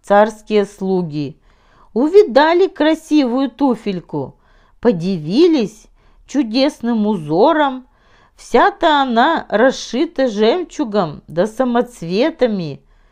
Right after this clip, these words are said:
Прочитали и имя хозяйки, шелком да бисером вышитое.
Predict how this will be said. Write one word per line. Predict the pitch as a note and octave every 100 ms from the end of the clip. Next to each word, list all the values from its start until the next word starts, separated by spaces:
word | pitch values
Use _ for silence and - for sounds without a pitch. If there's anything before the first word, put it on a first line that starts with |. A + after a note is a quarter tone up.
| _ _ _ _ _
Прочитали | F3 G3 - E3 - G3 D4 E4+ E4
и | C#4+ - B3 A#3+ A3
имя | F4+ F#4+ D#4
хозяйки, | - B3+ A3+ B3 G#3 E3+ - - B2 - _ _
шелком | - - G#3+ F4+ D#4+ - D4 C4+ -
да | F3 A#3
бисером | F3 G3 F4 - E4+ C#4 B3+
вышитое. | A3 A#3+ A3 - F3 - C#3 C3